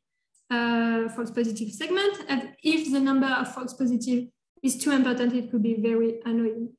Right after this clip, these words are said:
So, um, it is where I'm coming. So we are now working with Emmanuel to improve the bioacoustic classifier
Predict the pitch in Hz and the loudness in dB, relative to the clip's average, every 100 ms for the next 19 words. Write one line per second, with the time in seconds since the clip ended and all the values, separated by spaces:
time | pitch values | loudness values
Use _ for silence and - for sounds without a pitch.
0 | _ _ _ _ _ - 320 311 311 311 | _ _ _ _ _ -4 -2 0 0 0
1 | 302 294 - - _ _ _ _ - 285 | -2 -4 -12 -20 _ _ _ _ -20 -10
2 | 302 311 - 320 311 269 - 247 269 269 | -4 -4 -2 -2 -2 -4 -4 -2 0 0
3 | 254 240 240 247 311 539 571 - 262 240 | 2 0 -2 -2 -4 -6 -8 -6 -4 -2
4 | 240 247 262 254 247 240 247 262 262 262 | 0 0 2 2 2 2 2 2 -2 -4
5 | 254 262 262 269 262 254 240 - 247 240 | -4 -4 -6 -4 -2 -2 -6 -4 -2 -2
6 | - 311 359 349 320 311 302 285 262 240 | -4 -4 -4 -4 -6 -6 -6 -2 0 0
7 | - 339 311 302 - - 233 254 262 247 | 0 2 2 -4 -10 -2 -2 0 -4 -4
8 | 262 - 214 - 381 311 - 226 240 | -6 -6 -6 -4 -4 -4 -4 -4 -6